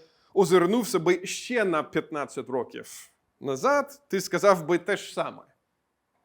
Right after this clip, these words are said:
Але це означає, що якщо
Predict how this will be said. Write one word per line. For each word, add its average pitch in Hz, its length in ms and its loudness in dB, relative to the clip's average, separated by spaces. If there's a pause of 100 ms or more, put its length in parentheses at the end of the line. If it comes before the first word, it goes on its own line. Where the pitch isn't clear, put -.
(2000)
Але 196 320 8
це 262 280 2
означає, 190 680 0
що - 180 -4
якщо 151 840 0